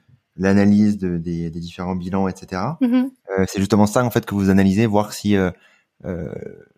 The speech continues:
Speaker 1: la péri-, enfin, le moment où l'entreprise vient vous voir, où la start-up vient vous voir, c'est le bon moment pour elle.
Speaker 2: Oui.
Speaker 1: C'est ça que vous, euh, faites.
Speaker 2: On va analyser ça.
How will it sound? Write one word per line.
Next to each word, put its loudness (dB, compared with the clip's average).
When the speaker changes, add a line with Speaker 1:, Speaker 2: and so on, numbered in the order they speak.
Speaker 1:
la -2
péri-, -4
enfin, -2
le 0
moment 4
où 0
l'entreprise -4
vient 2
vous -4
voir, 2
où -2
la 0
start-up -8
vient 0
vous -4
voir, 0
c'est -6
le -2
bon 2
moment 4
pour -2
elle. -4
Speaker 2:
Oui. 2
Speaker 1:
C'est -2
ça -2
que -10
vous, -4
euh, -6
faites. -14
Speaker 2:
On -4
va 2
analyser 2
ça. -6